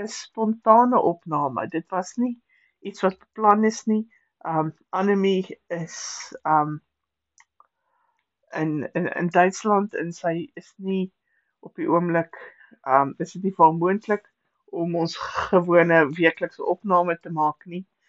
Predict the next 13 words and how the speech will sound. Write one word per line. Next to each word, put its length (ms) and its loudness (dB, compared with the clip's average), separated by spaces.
En 160 -10
so, 340 6
ons 320 2
sal 220 2
dit 340 0
later, 500 4
miskien 380 -4
oor 100 -4
die 140 -6
naweek, 460 0
sal 240 -14
ons 120 -8
ons 160 -6